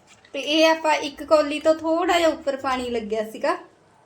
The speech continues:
ਤੇ ਜ਼ਿਆਦਾ ਪਾਣੀ ਨਹੀਂ ਇਹ 'ਤੇ ਲੱਗਿਆ ਬੈਟਰ ਤਿਆਰ ਕਰਨ 'ਤੇ। ਤੇ ਇੱਧਰ ਆਪਣਾ ਹੋ ਗਿਆ ਜੀ ਤਵਾ ਗਰਮ,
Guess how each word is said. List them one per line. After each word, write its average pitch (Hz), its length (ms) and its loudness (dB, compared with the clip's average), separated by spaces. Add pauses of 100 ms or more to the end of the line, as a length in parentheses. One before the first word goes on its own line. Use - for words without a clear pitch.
(280)
ਤੇ 247 220 0
ਜ਼ਿਆਦਾ 247 360 -2
ਪਾਣੀ 254 320 -6
ਨਹੀਂ 254 160 -8
ਇਹ 220 60 -10
'ਤੇ 254 340 -6
ਲੱਗਿਆ 226 320 -4
ਬੈਟਰ 220 300 -2
ਤਿਆਰ 226 260 -4
ਕਰਨ 220 360 -6
'ਤੇ। 285 160 -6 (1400)
ਤੇ 247 120 -2
ਇੱਧਰ 226 200 0
ਆਪਣਾ 240 300 -2
ਹੋ 247 180 0
ਗਿਆ 233 120 2
ਜੀ 247 100 -2
ਤਵਾ 220 300 2
ਗਰਮ, 226 360 2